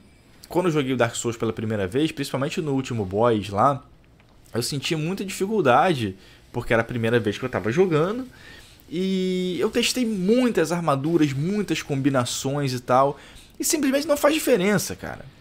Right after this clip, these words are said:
A sensação que eu tive é, porra, é, lógico, faz diferença, mas é, é mínima, é mínima. E isso acaba levando, muitas vezes, os jogadores a abrir mão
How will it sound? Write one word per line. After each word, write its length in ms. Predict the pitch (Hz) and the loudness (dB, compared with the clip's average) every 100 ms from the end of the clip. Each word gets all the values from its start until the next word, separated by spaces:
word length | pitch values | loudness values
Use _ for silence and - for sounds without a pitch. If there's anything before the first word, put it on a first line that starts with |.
| - | -16
A 260 | 69 73 147 | -6 0 2
sensação 460 | - 247 202 - 208 | 2 0 -2 -2 -2
que 60 | |
eu 60 | 147 | -2
tive 320 | - 233 202 | 0 2 4
é, 80 | 127 | 2
porra, 380 | - 202 127 - - - - - - | 2 0 0 -4 -20 -20 -20 -20 -2
é, 180 | 147 101 | 0 2
lógico, 380 | 156 170 - - | 4 2 2 -2
faz 180 | 180 180 | -2 -2
diferença, 400 | - 170 175 170 | -2 -2 -2 -2
mas 160 | 175 | 0
é, 140 | 185 180 - | 0 -2 -6
é 80 | 185 | -6
mínima, 600 | 202 254 214 120 95 82 - - - - | 0 2 2 0 -2 -6 -14 -20 -18 -8
é 80 | |
mínima. 500 | 180 240 175 107 98 - - - - | 0 2 2 0 -4 -8 -18 -18 -4
E 220 | 214 233 | 2 4
isso 200 | 262 - | 4 2
acaba 280 | - 190 190 | 2 2 4
levando, 380 | 165 135 156 151 | 2 2 0 0
muitas 260 | 180 156 | -2 -4
vezes, 500 | 123 139 151 147 - - - - | -2 0 0 -2 -8 -14 -20 -4
os 160 | 135 131 | -2 0
jogadores 640 | 139 143 127 139 151 160 | 2 4 4 4 4 2
a 200 | 151 165 | 2 2
abrir 300 | 175 165 220 | 2 2 4
mão 360 | 175 156 123 | 4 4 2